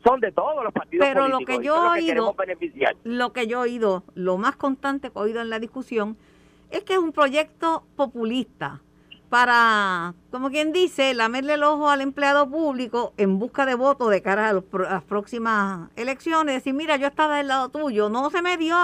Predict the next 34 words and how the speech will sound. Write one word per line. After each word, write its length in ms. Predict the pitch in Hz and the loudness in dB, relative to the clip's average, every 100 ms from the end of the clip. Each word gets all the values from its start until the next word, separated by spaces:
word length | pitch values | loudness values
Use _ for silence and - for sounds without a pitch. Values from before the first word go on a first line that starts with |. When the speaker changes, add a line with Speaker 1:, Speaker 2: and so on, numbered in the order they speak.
| 320 | 2
Speaker 2:
pero 140 | 220 | -2
yo 60 | 226 | -4
estaba 240 | - 247 | 0 2
del 100 | 247 | 2
lado 220 | 226 220 | 2 2
tuyo". 260 | 220 185 165 | 0 -4 -2
Lo 120 | 175 | -2
ven 160 | 240 339 | -2 -4
como 240 | 208 190 | -6 -4
un 60 | 202 | -4
proyecto 520 | 220 220 226 - 190 | -4 -4 -6 -6 -6
populista. 560 | 160 160 190 190 - - - - - | -8 -8 -6 -6 -10 -12 -16 -20 -4
Esa 160 | 262 | 4
Speaker 1:
Pero 0 | |
Speaker 2:
es 60 | 147 | 6
Speaker 1:
es 60 | 381 | 8
Speaker 2:
la 80 | |
Speaker 1:
que 60 | - | 8
si 60 | 180 | 8
el 60 | |
Speaker 2:
crítica, 100 | 165 | 8
Speaker 1:
gobernador, 480 | 165 160 147 156 175 - | 8 6 4 2 0 -4
si 60 | - | 0
el 60 | 247 | 2
Speaker 2:
esa 20 | |
es 40 | |
la 60 | 254 | 4
Speaker 1:
gobernador 220 | 330 285 | 4 4
lo 40 | - | 4
Speaker 2:
crítica 280 | 311 349 | 0 -2
Speaker 1:
hubiese 160 | - 202 | -4 -2
Speaker 2:
que 60 | 202 | 2
Speaker 1:
fir-, 20 | 196 | 4
Speaker 2:
oigo. 280 | 180 143 | 2 -2